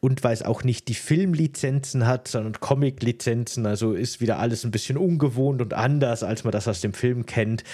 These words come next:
Das sind bestimmt viele Punkte, die da dem Erfolg im Weg gestanden sind. Aber ich kann's immer noch empfehlen. Wirklich leider ein total verkanntes, echt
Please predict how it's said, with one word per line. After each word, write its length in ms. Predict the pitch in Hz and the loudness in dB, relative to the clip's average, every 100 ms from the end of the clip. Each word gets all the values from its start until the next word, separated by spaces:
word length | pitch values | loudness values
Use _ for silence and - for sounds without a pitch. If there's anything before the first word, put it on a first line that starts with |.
| - - - _ | -16 -16 -20 _
Das 140 | 107 | -4
sind 120 | 117 107 | -2 -4
bestimmt 300 | 101 110 101 | -2 -2 -2
viele 240 | 113 117 | 0 0
Punkte, 440 | - 120 120 113 | 0 -2 -2 -2
die 100 | 98 | 0
da 240 | 95 98 95 | 0 0 0
dem 160 | 98 | -2
Erfolg 340 | 85 - 104 101 | -4 -2 -2 0
im 160 | 95 | -2
Weg 140 | 101 - | -2 -4
gestanden 500 | - - 90 - 90 | -4 -2 -2 -4 -4
sind. 300 | 98 131 - _ _ - | 0 0 -2 _ _ 0
Aber 120 | 170 | 0
ich 80 | 170 | 0
kann's 180 | 202 | -2
immer 160 | 202 214 | 0 -2
noch 120 | 175 | 0
empfehlen. 540 | 170 - 165 131 85 117 | -2 0 2 2 0 -2
Wirklich 420 | 156 165 151 - | -2 -2 -2 0
leider 400 | 117 135 170 156 | 0 2 0 0
ein 180 | 147 135 | -4 -6
total 600 | 139 - 123 135 135 131 - - - - | -4 0 2 2 0 -2 -14 -20 -20 -20
verkanntes, 880 | - 135 - 120 120 123 113 - - | -2 -2 2 0 0 -2 -2 -4 -4
echt 400 | 123 110 - - | -2 -2 -6 -14